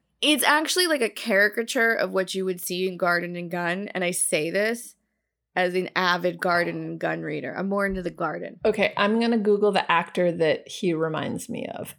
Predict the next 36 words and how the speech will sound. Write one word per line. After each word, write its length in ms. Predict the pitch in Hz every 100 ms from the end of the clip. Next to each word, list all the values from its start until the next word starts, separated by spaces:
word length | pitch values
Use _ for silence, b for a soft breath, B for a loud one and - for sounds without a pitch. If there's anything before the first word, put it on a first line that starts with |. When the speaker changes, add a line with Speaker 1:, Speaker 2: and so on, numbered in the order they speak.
| _
Speaker 1:
I 420 | 202 185 175 175 202
mean, 160 | 180
Speaker 2:
Ugh. 40 | 175
Speaker 1:
Garden, 400 | 208 208 208 196 - _ _ _ _
I 80 | 196
mean, 440 | 202 208 202 208 202 _
actually, 440 | 220 208 - 208 190
it's 160 | 185 180
very 300 | 170 170 170
Garden 440 | 170 160 170 156
and 120 | 151
Gun. 220 | - 127 156
It's 140 | -
not 140 | 175
even 200 | 160 139
a 40 | 120
caricature. 760 | - - - - 180 180 - -
Let's 220 | - -
be 160 | - -
real. 200 | - 110
I 100 | 185
don't 180 | 190 156 110
really 220 | 123 110
know 140 | 101
what. 180 | 90 87 b b -
Their 120 | 247
paper 540 | 254 - 262 - -
is 240 | 160 - -
so 140 | 226
good. 300 | 196 190 87 -
Nell's 320 | 220 214 220 196
Googling. 600 | 202 202 175 180 202 185 -
Speaker 2:
There's 300 | 202 214 208
a, 260 | 208 185 156
there's 240 | - 202
an 120 | 196